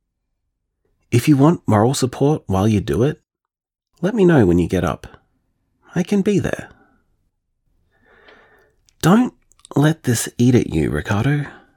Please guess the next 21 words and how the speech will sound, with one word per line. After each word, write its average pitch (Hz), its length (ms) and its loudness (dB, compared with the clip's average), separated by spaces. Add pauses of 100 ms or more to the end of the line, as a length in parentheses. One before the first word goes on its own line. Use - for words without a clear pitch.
(840)
Life 127 380 -2
is 143 160 -2
too - 240 -2
short - 440 -2
for - 140 -6
that. - 300 -8 (1500)
I 110 140 2
know 113 220 6
you 139 200 4
trust - 420 -2
them, 87 360 -2
and 135 340 0 (240)
I 139 200 2
do 160 180 2
too. 180 380 0 (1800)
Don't 135 280 2
hold 147 400 -2
back. - 500 -6 (960)
Let 117 260 0
them 131 180 2
in. 120 320 2